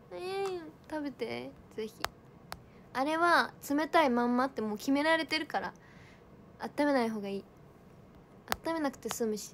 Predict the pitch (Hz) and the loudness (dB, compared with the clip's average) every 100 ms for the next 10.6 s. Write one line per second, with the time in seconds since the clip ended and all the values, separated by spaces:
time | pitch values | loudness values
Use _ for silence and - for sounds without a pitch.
0 | 214 202 240 233 - 247 - - - - | -8 -6 -6 -6 -8 -14 -16 -20 -20 -20
1 | - - - - - - - - - - | -20 -20 -20 -20 -20 -16 -16 -16 -20 -18
2 | - - - - - - - - - - | -18 -18 -20 -20 -20 -20 -20 -20 -20 -20
3 | - - - - - - - - - - | -20 -20 -20 -20 -20 -20 -20 -20 -20 -20
4 | - - - 226 233 240 247 269 277 285 | -20 -20 -14 -10 -6 -4 -6 -6 -8 -8
5 | 294 339 - - - - - - - - | -8 -10 -14 -20 -20 -20 -20 -20 -20 -20
6 | - - - - 240 233 226 - - - | -20 -20 -16 -10 -8 -8 -10 -18 -20 -16
7 | - - - 226 226 294 381 349 339 349 | -12 -10 -4 -2 2 6 6 6 2 2
8 | 294 220 220 - 302 247 220 202 190 202 | 2 2 0 2 2 2 0 -2 -4 -6
9 | 208 - 240 269 285 294 311 359 - - | -6 -2 0 2 2 0 -2 -4 -14 -20
10 | - - 220 208 202 202 | -16 -8 -6 -6 -8 -10